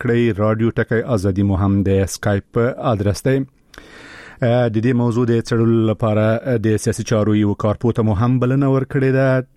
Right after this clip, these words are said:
په خپرونه کې به د، اه، البته اسحاق، اه، اتمر له جرمني را سره وصل دی. د، اه، اتمر صاحب نظر به هم واخلو، خو، اه، دا هغه موضوع ده چې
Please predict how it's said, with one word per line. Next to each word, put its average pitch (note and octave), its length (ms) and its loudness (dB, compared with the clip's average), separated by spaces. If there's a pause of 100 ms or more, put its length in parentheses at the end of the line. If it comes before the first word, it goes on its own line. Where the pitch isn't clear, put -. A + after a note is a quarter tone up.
(140)
په A#2 100 0
خپرونه G#2+ 440 -2
کې A#2+ 120 -4
به G#2+ 240 0
د، G2+ 100 0 (480)
اه، - 1120 -4
البته A2 260 -2
اسحاق، B2 480 -2
اه، C3 220 0
اتمر A#2 480 0
له G#2 260 0
جرمني G2+ 380 2
را G2+ 120 0
سره G2+ 180 -2
وصل A2 340 0
دی. A#2+ 220 2
د، A2 80 -2
اه، G#2+ 560 0
اتمر G#2 280 -2
صاحب G2+ 220 -2
نظر G2 260 0
به G2 100 -2
هم B2 280 0
واخلو، B2 300 0
خو، C#3 140 -2
اه، G#2+ 1200 -2
دا G2+ 180 0
هغه G#2+ 220 -2
موضوع G#2+ 380 2
ده A2+ 60 2
چې A#2 320 -2